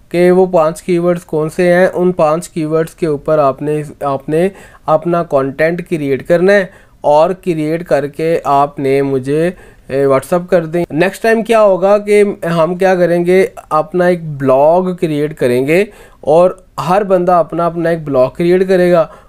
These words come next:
और वहाँ पर अपना उस कंटेंट को कॉप-, को पेश करते जाएंगे। आप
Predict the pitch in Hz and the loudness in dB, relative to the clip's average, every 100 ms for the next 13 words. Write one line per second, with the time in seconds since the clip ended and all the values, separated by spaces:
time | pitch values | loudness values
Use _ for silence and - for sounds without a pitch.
0 | _ 143 156 147 165 185 175 165 - 143 | _ -2 0 0 -2 -2 -2 -2 -4 -6
1 | 147 151 160 151 - 180 190 180 147 151 | -4 -4 -4 -10 -6 -2 -2 -4 -6 -2
2 | 143 143 143 147 151 165 165 - 135 - | -2 0 -2 -2 -4 -8 -8 -2 -4 -4
3 | - 147 135 139 170 - 139 135 - 123 | -6 -4 -4 -2 -4 0 0 0 -6 -6
4 | 127 127 120 120 104 | -4 -2 -2 -4 -6